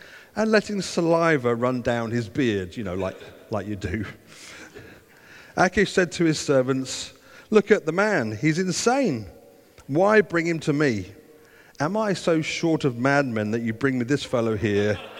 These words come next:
to carry on like this in front of me? Must this man, uh, come into my house?" Uh, so you can, <laughs> you can see why maybe you'd let this one kind of pass. Uh,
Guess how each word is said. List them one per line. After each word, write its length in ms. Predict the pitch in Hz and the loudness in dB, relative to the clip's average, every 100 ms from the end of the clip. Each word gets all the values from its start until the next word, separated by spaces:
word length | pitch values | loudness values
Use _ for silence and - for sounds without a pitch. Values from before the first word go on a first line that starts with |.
| - - - - - - - | -16 -16 -18 -18 -18 -18 -6
to 120 | 131 | -4
carry 420 | - - 147 135 | 0 2 2 2
on 220 | 139 139 | 2 2
like 200 | 131 127 | 2 0
this 300 | 113 113 - | 0 -2 -4
in 180 | - 139 | -4 -2
front 320 | 147 208 208 | 0 0 0
of 140 | 175 143 | 0 0
me? 320 | 117 95 90 - - - - - - _ - _ - | -2 -2 -6 -18 -20 -20 -20 -20 -20 _ -20 _ -4
Must 300 | 117 147 - | -2 -2 -2
this 220 | 156 - | -4 -2
man, 520 | 135 127 123 123 110 - - - - - - | -4 0 0 -2 -8 -14 -20 -20 -20 -14 -2
uh, 220 | 98 101 | 0 0
come 460 | - - 123 117 117 | -2 -2 -2 -4 -6
into 520 | 120 127 - 113 101 104 | -6 -6 -4 -4 -4 -4
my 300 | 101 98 98 | -2 -2 -4
house?" 760 | 95 - 156 95 - - - - _ _ - - - - - | -2 -2 -2 -4 -10 -14 -14 -18 _ _ -20 -20 -20 -18 -4
Uh, 200 | 110 110 | -2 -2
so 160 | - 127 | -4 -2
you 180 | 123 | -2
can, 180 | 120 135 | -2 -2
<laughs> 40 | 127 | -2
you 60 | |
can 220 | - - | -2 -4
see 260 | 127 - 151 | -2 2 2
why 220 | 127 127 | 4 2
maybe 460 | 123 135 120 120 113 - - - - | 2 0 2 0 -2 -8 -14 -18 -6
you'd 200 | 120 110 | -4 0
let 180 | 120 120 | -2 -2
this 220 | 117 - | -8 -4
one 240 | 123 113 101 - - - | -2 -2 -6 -14 -18 -6
kind 160 | 120 | -4
of 160 | 95 - | -4 -4
pass. 640 | - 135 104 127 - - - - - - | -2 -2 -2 -4 -8 -12 -16 -20 -20 -8
Uh, 180 | - 123 | 0 0